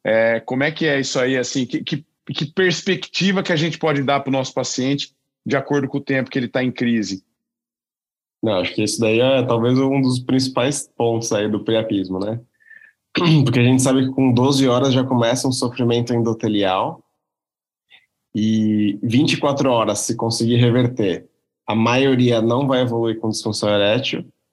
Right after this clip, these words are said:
Speaker 2: porém, o contrário que a gente tem que ficar preocupado. Maior que trinta e seis, e principalmente quarenta e oito horas, o risco de disfunção erétil irreversível é muito grande. Muito grande, eu quero dizer, mais que oitenta, noventa por cento.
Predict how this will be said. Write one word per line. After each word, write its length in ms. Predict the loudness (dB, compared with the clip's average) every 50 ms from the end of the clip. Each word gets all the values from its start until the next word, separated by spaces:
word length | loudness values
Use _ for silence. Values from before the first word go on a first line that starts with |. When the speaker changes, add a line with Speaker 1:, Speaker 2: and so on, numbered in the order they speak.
| _ _ _ _
Speaker 2:
porém, 320 | 0 2 4 4 4 4
o 60 | 4 2
contrário 460 | 2 0 0 2 2 2 2 2 0
que 80 | 0
a 40 | 0
gente 280 | 0 0 0 -2 -4 -4
tem 120 | -4 -4
que 100 | -4 -4
ficar 200 | -4 -4 -2 -2
preocupado. 640 | 0 0 -2 -2 -2 -2 0 0 0 0 -2 -4 -6 -8 -14 _ _ _ _ _ _ _ _
Maior 240 | -2 0 0 0 0
que 120 | 0 -2 -2
trinta 320 | 0 0 0 2 0 0
e 40 | -2
seis, 320 | 0 0 0 0 0 -2
e 60 | -4
principalmente 480 | -4 -2 -2 -2 -2 0 0 0 0 0
quarenta 460 | 0 0 0 2 2 0 0 0 0
e 20 | 0
oito 260 | 0 -2 -2 -2 0
horas, 640 | 0 0 0 0 0 0 -2 -2 -6 -10 -14 -18 _ _ _ _ _ _ _
o 140 | -2 -2 0
risco 340 | 2 2 2 2 2 0 0
de 120 | 0 2
disfunção 500 | 2 2 0 0 -2 -4 -4 -2 0 2
erétil 800 | 2 4 4 4 2 2 0 0 -2 -2 0 -2 -2 -6 -8 -14 _ _ _ _ _ _ _ -2
irreversível 720 | 0 2 4 4 4 2 2 0 0 0 0 0 2 2
é 20 |
muito 260 | 2 2 2 0 -2 -2
grande. 520 | 0 0 0 0 -2 -2 -6 -8 -14 -20 _ _ _ _ _ -4
Muito 280 | -2 -2 -2 -2 -2
grande, 280 | 0 0 2 2 2 2
eu 80 | 0
quero 160 | 0 -2 -2 0
dizer, 320 | 0 0 0 0 2 0 0 -2 -2
mais 340 | -2 -2 0 0 0 0 0
que 100 | -2 -2
oitenta, 440 | -2 -2 0 0 0 0 0 0
noventa 380 | 0 0 0 0 -2 -2 -4 -4
por 160 | -6 -4 -4
cento. 400 | -2 -2 -2 -2 -2 -4 -6 -12